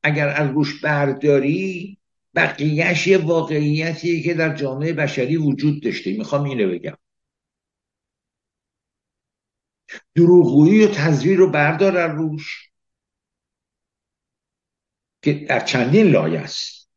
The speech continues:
لایهٔ اول اینه که تو زن داری، بچه داری، پس این چه گرایشیه؟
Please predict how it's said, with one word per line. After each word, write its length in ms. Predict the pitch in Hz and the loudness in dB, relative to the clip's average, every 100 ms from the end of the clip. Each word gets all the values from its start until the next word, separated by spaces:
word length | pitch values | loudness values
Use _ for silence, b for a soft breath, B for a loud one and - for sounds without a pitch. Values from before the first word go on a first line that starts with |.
| _ | _
لایهٔ 320 | 123 123 170 | 2 4 4
اول 320 | 180 143 147 175 | 2 2 0 0
اینه 200 | 156 143 | -2 -4
که 280 | 82 - _ _ _ _ _ _ _ _ _ _ _ _ | -8 -12 _ _ _ _ _ _ _ _ _ _ _ _
تو 320 | - 185 175 131 | 0 0 0 -4
زن 420 | 123 151 185 147 | 2 4 4 2
داری، 460 | 101 78 73 71 _ _ | 2 0 -6 -12 _ _
بچه 420 | - - - 156 147 | -6 -6 -2 0 2
داری، 460 | 92 76 - - _ _ _ _ _ _ _ _ _ _ _ _ _ _ _ | 0 -4 -10 -16 _ _ _ _ _ _ _ _ _ _ _ _ _ _ _
پس 260 | 131 - 233 | -8 -4 0
این 160 | 165 | 0
چه 120 | - 117 | 0 -2
گرایشیه؟ 880 | 98 82 78 85 78 - 71 - | 0 -2 -4 -6 -8 -8 -10 -12